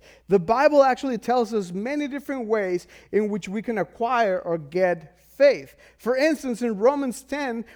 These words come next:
we are told that faith comes by hearing, and hearing comes from the Word of God. In Galatians five, we are told that faith is a fruit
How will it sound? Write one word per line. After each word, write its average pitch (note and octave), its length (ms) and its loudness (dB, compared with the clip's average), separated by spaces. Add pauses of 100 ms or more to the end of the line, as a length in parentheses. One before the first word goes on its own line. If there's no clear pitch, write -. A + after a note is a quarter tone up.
we A#3 180 0
are A#3 140 6
told C#4+ 480 0
that A3 320 -2
faith C#4 320 0
comes C4+ 320 -8
by G3 220 -6
hearing, C4+ 720 4
and G3+ 160 -4
hearing C#4+ 420 -4
comes C4 400 -6
from C4+ 400 -6 (460)
the G#3 120 0
Word A3 300 2
of F3+ 180 -4
God. F3 440 0 (320)
In A3+ 220 4
Galatians A#3 680 2
five, C4 460 0
we B3+ 120 -2
are A#3 80 6
told C#4+ 440 -2
that A3 360 0
faith C#4+ 340 0
is A3+ 220 -6
a G#3+ 80 -6
fruit E4+ 420 -2